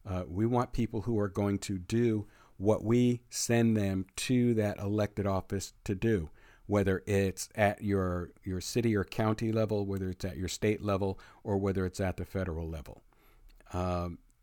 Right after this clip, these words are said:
you know, and, you know, it, it, it seems sometimes, now let me rephrase that, it seems many times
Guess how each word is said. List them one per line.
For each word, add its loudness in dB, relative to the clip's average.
you -6
know, -8
and, 0
you -10
know, -14
it, -4
it, -4
it -4
seems 4
sometimes, 0
now 4
let 6
me 4
rephrase 2
that, 0
it 4
seems 2
many 6
times -6